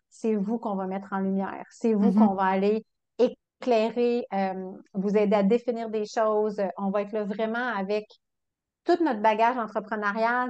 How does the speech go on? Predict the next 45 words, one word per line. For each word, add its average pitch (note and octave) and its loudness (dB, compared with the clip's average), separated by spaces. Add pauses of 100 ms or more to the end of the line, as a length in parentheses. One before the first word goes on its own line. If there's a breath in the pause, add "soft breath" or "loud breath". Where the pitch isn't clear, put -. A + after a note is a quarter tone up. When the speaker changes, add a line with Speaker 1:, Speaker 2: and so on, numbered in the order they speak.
Speaker 1:
tout D#4 -2
notre B3 -4
bagage G#3+ 2
de G#3 0
réussite, G#3 -2
tout D4 -4
notre A#3 -2
bagage G#3+ -2
de G3+ 0
femme A#3 -4
pour G3+ -6
vraiment G#3+ -2
vous G3 2
mentorer A3 -2
à F#3+ -4
partir G3+ -4
de G3 -2
tout G3 -8
ce - -10
qu'on G#3+ -6
a G3 -2
pu G3+ -8
mettre G3+ -4
en F#3+ -6
place G3+ -2 (840)
pour G3 -4
arriver G3 2
où G3 2
est-ce G3 0
qu'on F#3+ -4
est G3 0
aujourd'hui, G3 -2 (380)
vivre G#3+ 0
Speaker 2:
Oui. G3 -6
Speaker 1:
de G3 0
notre F#3+ -6
entreprise, G3+ -2
puis F#3+ -6 (240)
être G3 -2
bien A3+ -2
aussi G3+ -8
en G3+ -12
tant F#3 -10
que - -20 (100)
femme. G3 -8